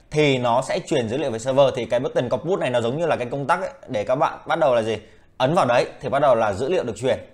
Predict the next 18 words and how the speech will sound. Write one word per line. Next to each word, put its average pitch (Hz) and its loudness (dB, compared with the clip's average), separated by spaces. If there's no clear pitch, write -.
đúng 110 -10
chưa? 147 6
Thì 143 2
như 165 4
vậy, 165 6
để 143 6
làm 147 2
được 135 4
như 147 0
vậy 139 2
nhá, 151 0
thì 117 0
cái 113 -2
button 139 -2
compute 123 -2
của 117 -8
mình 101 -6
ấy 131 -6